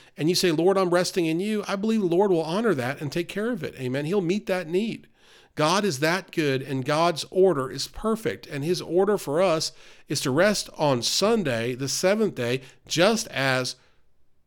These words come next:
God himself, and specifically Jesus Christ, rested on the seventh day of creation. It's very clear, amen.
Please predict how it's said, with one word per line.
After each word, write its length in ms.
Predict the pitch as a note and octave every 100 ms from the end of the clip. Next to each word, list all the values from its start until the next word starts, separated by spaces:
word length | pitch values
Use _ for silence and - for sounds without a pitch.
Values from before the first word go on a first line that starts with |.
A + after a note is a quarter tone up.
| _ -
God 280 | D3+ E3+
himself, 680 | F#3 G#3+ - F#3 A#2 B2+ -
and 120 | C#3+ B2+
specifically 640 | C#3 - G3 G#3 D3 B2+
Jesus 420 | A2+ C#3 D3 G#3+
Christ, 600 | - - F#3 A#2 C3 - - _
rested 680 | C3 D3+ E3 - C3+ B2+ C3 - _ _ -
on 140 | D3
the 80 | C3+
seventh 400 | - D#3 D3 C#3
day 100 | B2+
of 140 | A#2+
creation. 580 | - C3 C3+ E3 - G#2
It's 120 | A2+
very 260 | - C3+ D3+
clear, 400 | - F#3 G3 A2
amen. 560 | A2+ A2+ A#2 D#3 A3